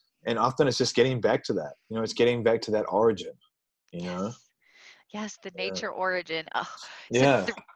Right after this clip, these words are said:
Speaker 2: the reason why I moved to Colorado was actually, like, my sister was living here. She just moved back, uh, to Cape Cod with my parents.
Speaker 1: Yeah.
Speaker 2: Um, but she was living here, so she was, like, my pull out here, but it was, like, family and nature. And I
Speaker 1: Yeah.
Speaker 2: didn't know why. I had no, I,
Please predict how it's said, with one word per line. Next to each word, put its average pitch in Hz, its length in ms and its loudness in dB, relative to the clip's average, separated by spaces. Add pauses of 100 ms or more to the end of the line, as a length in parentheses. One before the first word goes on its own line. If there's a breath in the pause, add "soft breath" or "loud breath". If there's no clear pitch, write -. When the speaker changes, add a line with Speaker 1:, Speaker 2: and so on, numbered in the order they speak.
(260 loud breath)
Speaker 2:
the 233 80 0
reason 269 340 -4
why 226 140 4
I 214 60 0
moved 202 240 -10
to 220 60 -14
Colorado 180 580 2
was 226 240 -2
actually, 208 440 -4
like, 202 180 4
my 214 100 0
sister 208 580 0
was 202 240 2
living 170 240 -2
here. 160 180 -4
She 196 140 -8
just 180 160 -10
moved 175 180 -14
back, 160 320 4
uh, 156 280 4
to 180 100 -10
Cape 170 240 -4
Cod 156 200 2
with 151 140 -12
my 139 100 -6
parents. 156 520 -4 (240 loud breath)
Speaker 1:
Yeah. 202 180 0 (160)
Speaker 2:
Um, 165 160 -4 (300)
but 208 120 2
she 226 220 -4
was 214 220 2
living 214 200 0
here, 196 140 -4
so 180 140 -6
she 226 160 -6
was, 220 100 -4
like, 196 160 0
my 165 180 -4
pull 208 220 0
out 170 180 4
here, 170 200 -2
but 170 120 4
it 151 60 2
was, 170 160 -2
like, 165 140 -2
family 233 520 -2 (120)
and 170 400 -2 (240)
nature. 156 500 -4 (380 loud breath)
And 190 100 4
I 190 40 6
Speaker 1:
Yeah. 196 40 4
Speaker 2:
didn't 196 240 2
know 165 240 2
why. 165 480 4
I 185 60 0
had 185 180 0
no, 185 240 0
I, 214 160 4